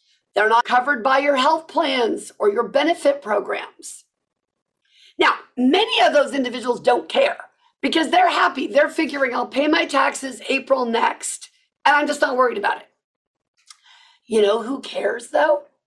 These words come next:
The government. Because not only are those individuals losing benefits, the state and the federal government and the county and the city,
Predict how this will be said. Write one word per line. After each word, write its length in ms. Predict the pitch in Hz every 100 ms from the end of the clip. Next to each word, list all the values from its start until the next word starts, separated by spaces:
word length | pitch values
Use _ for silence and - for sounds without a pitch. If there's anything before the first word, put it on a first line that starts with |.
| _ _
The 100 | 202
government. 880 | 196 202 185 208 170 - - _ - _ _ _ _ _ _ _ _ -
Because 420 | 262 285 285 233
not 340 | 262 277 330
only 460 | 349 320 285 277 269 -
are 120 | 233
those 280 | 233 240 196
individuals 800 | 233 220 185 247 233 285 294 202
losing 420 | 220 - 208 -
benefits, 800 | - - - - - - - - _ _ _ _ -
the 120 | 240
state 800 | - - 311 339 339 - - - _
and 160 | 214 220
the 60 |
federal 400 | 220 240 233 240
government 560 | 220 233 262 226 226 - _ _
and 160 | 214 220
the 60 |
county 720 | 220 - 277 330 269 254 - _
and 120 | 196 214
the 80 |
city, 540 | 202 - 196 247 -